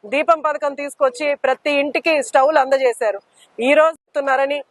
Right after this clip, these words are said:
ఇవాళ దీపం పథకం టూ తీసుకొచ్చి ప్రతి ఇంటికి మూడు గ్యాస్ సిలిండర్లు అందజేస్తున్నారు.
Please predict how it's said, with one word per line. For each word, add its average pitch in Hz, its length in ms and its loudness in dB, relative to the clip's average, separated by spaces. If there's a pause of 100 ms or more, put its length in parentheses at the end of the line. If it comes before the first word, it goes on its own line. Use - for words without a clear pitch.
(340)
ఇవాళ 285 360 2
దీపం 302 340 -6
పథకం 285 340 0
టూ 302 200 -4
తీసుకొచ్చి 294 600 -2
ప్రతి 277 360 -2
ఇంటికి 294 440 -2
మూడు 269 240 2
గ్యాస్ 269 240 2
సిలిండర్లు 277 480 -2
అందజేస్తున్నారు. 226 760 -4